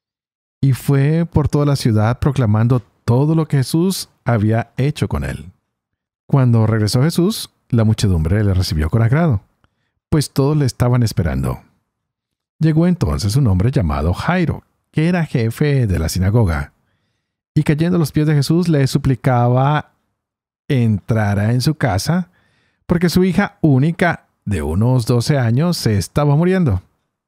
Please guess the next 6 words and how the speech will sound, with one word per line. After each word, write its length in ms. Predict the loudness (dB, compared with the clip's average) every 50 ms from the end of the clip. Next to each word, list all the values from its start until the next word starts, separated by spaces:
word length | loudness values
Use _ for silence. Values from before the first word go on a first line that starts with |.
| _ _ _ _ _ _ _ _ _ _ _ _ _ _ _ -2
Mientras 360 | 0 0 2 2 0 0 0
iba, 360 | 0 0 2 2 0 0 -2 -6 _ _ -20 _ _ _ _ _ _ -2
la 160 | 0 0 0
gente 360 | 0 -2 -2 -2 0 0 0
le 100 | 2 2
oprimía. 680 | 2 2 2 2 2 0 0 0 -2 -2 -4 -4 -6 -10